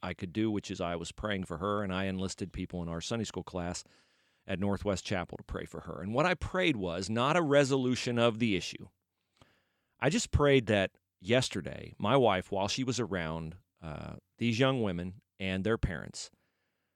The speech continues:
that the peace of God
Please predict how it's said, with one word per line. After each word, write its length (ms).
that 240
the 120
peace 420
of 160
God 540